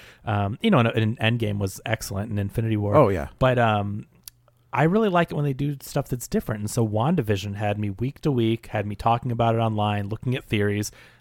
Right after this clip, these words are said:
Speaker 1: I watched the first episode of Falcon and Winter Soldier. The action was fine, but I just,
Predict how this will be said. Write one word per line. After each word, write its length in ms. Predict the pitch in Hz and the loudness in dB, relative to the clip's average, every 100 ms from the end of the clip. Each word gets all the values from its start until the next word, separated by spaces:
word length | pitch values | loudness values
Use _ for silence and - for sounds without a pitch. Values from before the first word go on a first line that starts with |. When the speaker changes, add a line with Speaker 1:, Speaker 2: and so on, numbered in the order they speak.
| - | -4
Speaker 1:
I 120 | 113 | 2
watched 240 | 117 117 | 2 2
the 80 | 127 | -2
first 200 | 131 117 | -4 -2
episode 280 | 117 - 113 | -4 -2 -2
of 160 | 110 117 - _ | -2 -4 -14 _
Falcon 300 | - 107 - | -2 0 0
and 100 | 110 | -2
Winter 180 | 107 107 | -2 -4
Soldier. 460 | 113 104 101 110 117 - _ _ _ _ - | -6 -4 -2 -2 -4 -10 _ _ _ _ -2
The 60 | |
action 340 | 151 135 - 160 | 2 2 0 -2
was 120 | 156 | -2
fine, 460 | - 113 110 123 139 | 2 4 4 0 0
but 180 | 113 117 | 0 0
I 120 | 117 | -2
just, 260 | 123 143 - | 0 0 -2